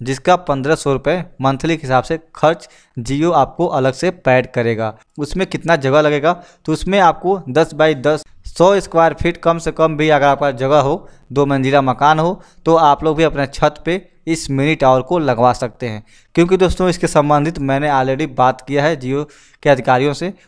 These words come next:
तो वहाँ से मुझे यही सूचना मिली है कि दस या बारह गुणे बारह के वर्ग स्क्वायर में अगर आपका छत है दो मंजिला गांव स्तर पे, तो आप लोग टावर लगवा सकते हैं। शहर स्तर का मुझे पता नहीं है,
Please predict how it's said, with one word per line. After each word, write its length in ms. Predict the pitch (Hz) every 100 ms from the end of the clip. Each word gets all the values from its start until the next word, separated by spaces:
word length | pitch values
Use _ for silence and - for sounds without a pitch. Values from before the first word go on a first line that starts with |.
| _
तो 100 | 151
वहाँ 220 | 147 147 160
से 160 | 190
मुझे 280 | 180 147 156
यही 420 | 151 135 143 160
सूचना 380 | - 143 139 143
मिली 220 | 139 139
है 120 | 135 175 - _ _
कि 100 | 135
दस 300 | 127 170 170 143
या 200 | 127 135
बारह 440 | 117 131 135 170 - _ -
गुणे 200 | 127 143 120
बारह 380 | 123 123 156 160 _ _ -
के 200 | 165 175 - -
वर्ग 280 | 127 151 147
स्क्वायर 380 | - 127 131 127
में 180 | 156 175
अगर 220 | 139 135
आपका 240 | 135 139 131
छत 280 | - 156 -
है 240 | 170 180 -
दो 140 | 131
मंजिला 420 | 127 135 135 160 185 - - - -
गांव 360 | 117 147 180 170
स्तर 240 | - 143
पे, 180 | 120 156 175 _ _ 143
तो 60 |
आप 200 | 139 131
लोग 200 | 156 165
टावर 260 | 131 127 143
लगवा 260 | 127 117 117
सकते 300 | 120 - 113
हैं। 80 |
शहर 360 | 104 - 170 180
स्तर 200 | - 170
का 140 | 170
मुझे 200 | 160 147 156
पता 260 | 135 143
नहीं 200 | 147 147
है, 140 | 170